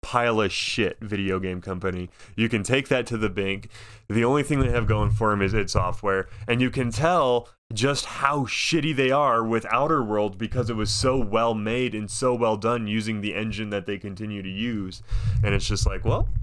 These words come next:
I, uh, you know, I don't mind seeing Bethesda go the way of the dodo before we go Elder Scrolls six. I know that's,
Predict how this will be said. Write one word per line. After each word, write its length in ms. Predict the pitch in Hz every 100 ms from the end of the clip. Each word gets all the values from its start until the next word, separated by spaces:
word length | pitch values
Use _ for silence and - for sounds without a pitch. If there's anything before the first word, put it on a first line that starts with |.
| - -
I, 180 | 151
uh, 120 | 110 - -
you 100 | 120
know, 240 | 101 90 107 - - - - - - - - - - - -
I 160 | - 135
don't 200 | 202 196
mind 320 | 160 196 202
seeing 640 | - 196 190 190 185 165 160
Bethesda 400 | 170 180 165 165
go 120 | 170
the 80 | 165
way 140 | 175
of 80 | 165
the 60 | 151
dodo 360 | 160 185 165
before 280 | 147 139 160
we 100 | 147
go 260 | 143 147 127
Elder 260 | 120 143 143
Scrolls 340 | - 160 147
six. 280 | - 180 -
I 60 | 127
know 120 | 131
that's, 480 | 139 127 - -